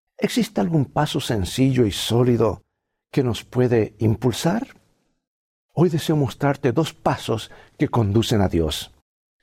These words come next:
y a una nueva vida. He tratado de eliminar los términos religiosos del proceso y reducirlo a dos pasos específicos. Esta no es la palabra final en cuanto a cómo llegar a Dios.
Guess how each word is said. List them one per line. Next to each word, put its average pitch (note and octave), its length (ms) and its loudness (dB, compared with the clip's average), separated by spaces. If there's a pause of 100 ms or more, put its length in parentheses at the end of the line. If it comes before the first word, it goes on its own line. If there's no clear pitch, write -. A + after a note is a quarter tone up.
(120)
y - 100 -2
a B2+ 40 2
una A#2 140 0
nueva F#2 260 0
vida. - 360 -8 (800)
He - 80 -4
tratado F#3 360 0
de D3+ 60 6
eliminar C3+ 320 0
los - 160 -2
términos D3+ 360 0
religiosos B2+ 640 0
del B2 140 -2
proceso C3+ 640 0 (340)
y - 120 2
reducirlo D#3 560 2
a C#3 60 2
dos E3+ 220 0
pasos - 460 -4
específicos. - 800 -8 (960)
Esta F3+ 520 0
no D#3 220 2
es F3+ 160 -2
la D#3 180 0
palabra C3 400 0
final A2+ 420 0
en C#3 140 2
cuanto G2 400 -2
a F2 80 -2
cómo F#2 240 -4
llegar D#2 240 -2
a D#2+ 80 -2
Dios. E3+ 460 -2